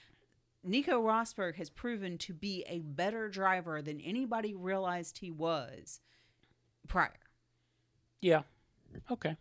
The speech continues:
Speaker 2: I'll give you that.
Speaker 1: And that's what I meant by that I thought he was one of the most underrated drivers.
Speaker 2: It's won more races than his dad.
Speaker 1: Hey. You know, something that Jolyon Palmer can't say.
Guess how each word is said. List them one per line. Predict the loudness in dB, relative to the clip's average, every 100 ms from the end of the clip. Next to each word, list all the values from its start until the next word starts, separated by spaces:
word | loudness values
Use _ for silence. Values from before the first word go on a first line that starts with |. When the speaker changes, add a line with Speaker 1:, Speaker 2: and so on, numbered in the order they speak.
| -6
Speaker 2:
I'll | -2
give | 0
you | 0 -4
that. | -8 -16 _
Speaker 1:
And | -4 -2
that's | -2 -4
what | -2 0
I | 0
meant | -2 -6 -12 -6
by | -4 -4
that | -4
I | -4
thought | -4 -8
he | -8
was | -10
one | -10 -10
of |
the | -10
most | -12 -10
underrated | -10 -8 -10 -12 -16
drivers. | -16 -18 -18 -18 -16
Speaker 2:
It's | -6
won | -2 2
more | 4
races | 6 4 2 0
than | 2
his | 4 4
dad. | 6 4 2 -6 _ _ _ _ -6
Speaker 1:
Hey. | -4 -4 -12 _ _ _ _ _ _ _ _ _ _ _ _ _ _ -10
You | -6
know, | -6 -8 -8
something | -8 -6 -8
that | -4
Jolyon | -4 -4 -6
Palmer | -8 -10 -10
can't | -14 -14
say. | -14